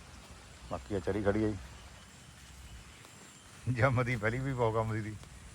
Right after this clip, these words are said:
ਪਰ ਚਰੀ ਕਾਮਯਾਬ ਨਹੀਂ, ਮੀਂਹ ਦੇ ਵਿੱਚ ਕੰਮ ਡਾਊਨ ਹੁੰਦਾ ਇਹਦਾ। ਬੂਟਿਆਂ ਨੂੰ ਦਿਖਦੀ ਆ ਜੀ ਬਰਸਾਤ ਲੱਗੀ ਵੀ, ਜਿਹੜਾ ਚਾਰ ਦਿਨ ਮੀਂਹ ਪਿਆ ਪਤਾ ਲੱਗਦਾ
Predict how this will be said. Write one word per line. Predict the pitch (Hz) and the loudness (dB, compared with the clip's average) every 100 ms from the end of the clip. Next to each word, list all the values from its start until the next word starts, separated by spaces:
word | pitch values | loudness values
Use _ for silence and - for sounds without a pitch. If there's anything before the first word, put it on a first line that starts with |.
| - - - - | -16 -14 -14 -8
ਪਰ | 113 | -6
ਚਰੀ | 113 113 | -2 -2
ਕਾਮਯਾਬ | 123 117 104 104 101 95 | 2 2 4 4 4 4
ਨਹੀਂ, | 98 | 2
ਮੀਂਹ | 101 113 | 2 2
ਦੇ | 110 | 2
ਵਿੱਚ | 110 - 110 - - - - - - | 0 -2 -6 -6 -12 -14 -14 -12 -8
ਕੰਮ | 107 | -6
ਡਾਊਨ | 98 92 90 | -2 -2 -2
ਹੁੰਦਾ | 80 78 | -4 -6
ਇਹਦਾ। | 80 95 - - - - - - - - - - - - - - - - - - - - - - - - - - - - - - - - - - - - - - - - - - - - - - - - - - - - - - - - | -6 -8 -12 -14 -12 -12 -12 -14 -14 -14 -14 -14 -14 -14 -16 -16 -16 -14 -14 -14 -14 -12 -12 -12 -14 -14 -14 -14 -14 -14 -16 -16 -14 -14 -14 -14 -14 -14 -12 -10 -8 -10 -12 -14 -16 -16 -14 -14 -14 -14 -14 -14 -12 -12 -12 -12 -8 -2
ਬੂਟਿਆਂ | 101 - 127 | 0 4 4
ਨੂੰ | |
ਦਿਖਦੀ | 117 101 117 117 | 6 4 4 4
ਆ | |
ਜੀ | 120 | 4
ਬਰਸਾਤ | 123 101 107 | 2 4 4
ਲੱਗੀ | 107 104 107 | 2 -2 -2
ਵੀ, | 104 - - | -4 -4 -4
ਜਿਹੜਾ | 110 131 | 0 2
ਚਾਰ | 113 110 | 6 6
ਦਿਨ | 107 123 | 8 4
ਮੀਂਹ | 117 127 | 4 4
ਪਿਆ | 147 127 127 135 - - - - - - - - - - - - - - | 6 8 8 8 2 -8 -10 -10 -10 -10 -10 -10 -10 -10 -10 -12 -12 -4
ਪਤਾ | 110 123 | 6 8
ਲੱਗਦਾ | 123 117 101 | 10 8 6